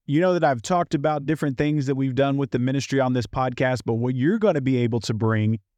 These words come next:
and that I want people to hear is a perspective from you. You have a very, very interesting perspective.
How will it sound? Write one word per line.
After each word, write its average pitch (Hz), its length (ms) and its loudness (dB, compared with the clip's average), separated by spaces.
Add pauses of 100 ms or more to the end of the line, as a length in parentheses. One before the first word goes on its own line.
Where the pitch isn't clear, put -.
(140)
and 120 120 2
that 123 80 4
I 123 60 2
want 139 280 -2
people 139 280 0
to 127 100 0
hear 135 300 2
is 120 160 -2
a 110 60 -4
perspective 147 640 -2
from 127 220 0
you. 131 140 2
You 120 180 0
have 170 180 2
a 131 100 0
very, 165 500 0
very 147 340 0 (100)
interesting 151 560 0
perspective. 151 640 0